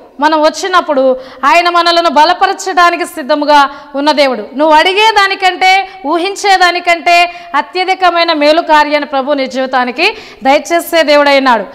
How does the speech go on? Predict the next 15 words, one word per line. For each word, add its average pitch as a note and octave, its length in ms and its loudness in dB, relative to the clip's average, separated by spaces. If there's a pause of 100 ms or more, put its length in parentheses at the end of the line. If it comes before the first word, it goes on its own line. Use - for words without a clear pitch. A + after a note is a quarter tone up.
(200)
అయితే A4 280 0
విలాప G#4+ 480 2
వాక్యంలో F#4 480 0
కూడా D#4+ 460 2 (260)
ఒక D#4 140 0
మాట F4+ 340 2
దేవుడు F4 320 2
తెలియజేస్తున్నాడు. E4 840 0 (320)
మూడవ G4+ 280 2
అధ్యాయము F4 1080 0 (760)
ఇరవై F#4+ 500 2
ఐదవ G#4+ 240 0
వచనంలో F#4 640 0
మనం F4 200 -4
చదివినట్లయితే, D#4+ 1040 -2